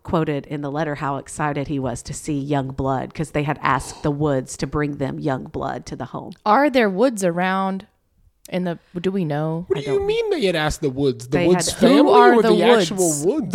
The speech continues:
Speaker 1: The Woods. It wasn't, like, the Woods. They had asked for young blood. And there was a portion in this first letter that said, "Do you need to fill the house with the young blood I requested?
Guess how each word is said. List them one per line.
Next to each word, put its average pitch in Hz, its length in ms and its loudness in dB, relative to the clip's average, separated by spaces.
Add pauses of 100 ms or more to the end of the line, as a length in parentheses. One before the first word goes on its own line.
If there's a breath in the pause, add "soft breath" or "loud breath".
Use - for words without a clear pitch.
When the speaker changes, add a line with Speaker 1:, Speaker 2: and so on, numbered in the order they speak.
(160)
Speaker 1:
The 180 60 -2
Woods. 165 500 -2
It 196 80 -2
wasn't, 175 560 -4
like, 165 300 -6
the 175 80 2
Woods. 156 420 -6
They 156 120 -6
had 156 140 -8
asked 151 400 -4
for 165 140 -4
young 151 340 -2
blood. 139 460 -10 (460 soft breath)
And 185 140 -2
there 202 100 2
was 185 100 0
a 180 60 -4
portion 226 460 0
in 151 100 -6
this 151 180 -4
first 175 260 0
letter 143 240 -2
that 139 160 -8
said, 135 440 -8 (440 soft breath)
"Do 214 100 -2
you 202 160 0
need 214 260 -4
to 202 100 2
fill 170 240 0
the 160 100 -2
house 139 480 -4
with 170 140 -2
the 170 100 -2
young 160 280 -2
blood 143 360 -4
I 131 140 -2
requested? - 760 -8